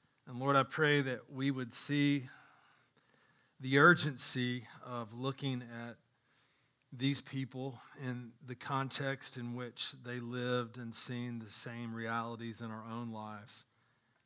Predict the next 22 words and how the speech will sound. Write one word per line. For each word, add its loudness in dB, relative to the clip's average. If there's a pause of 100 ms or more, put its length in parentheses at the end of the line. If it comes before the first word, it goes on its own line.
and -10
seeing 2
our 4
need. -4 (840)
I -16
pray, 0
Lord, 2 (540)
I -8
ask 4
that -8 (260)
you -6
would -6
strengthen -2
me. -2 (800)
I -16
pray 2
that, -2
uh, -12 (380)
the -12
very 0
thing -4
that -6